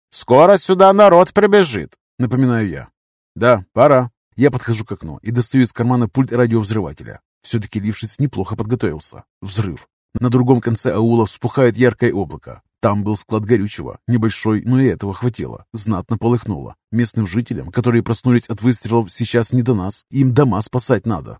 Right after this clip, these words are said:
Вон у соседнего со складом дома уже крыша заполыхала. Юрка начинает разговор с Хантером. Экспресс-допрос в домашних условиях. Ломает быстро и жестко. Я знаю, он это умеет. За окном продолжается хаос местного разлива.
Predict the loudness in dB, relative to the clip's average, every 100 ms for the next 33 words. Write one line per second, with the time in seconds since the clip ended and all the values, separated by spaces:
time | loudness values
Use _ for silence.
0 | _ 2 2 0 -2 0 2 2 0 -2
1 | 2 2 2 2 2 2 0 -2 -2 -6
2 | -6 -8 -4 -2 -2 -6 -10 -18 _ 0
3 | 0 2 -2 0 -2 -2 -2 0 0 0
4 | -6 -8 -12 -18 -20 _ -6 -6 0 0
5 | 0 -2 -4 -6 -6 -4 0 0 -2 -6
6 | -6 -6 -8 -8 -18 _ -2 0 2 0
7 | -4 -6 -6 -4 -4 -4 -10 -12 -18 -14
8 | -4 -4 -2 -6 -6 -4 -2 0 0 0
9 | 0 -4 -8 _ _ -8 -2 -2 -2 -6
10 | -4 -4 -2 0 0 -2 -2 0 0 0
11 | -2 -2 -4 -4 -6 -10 -14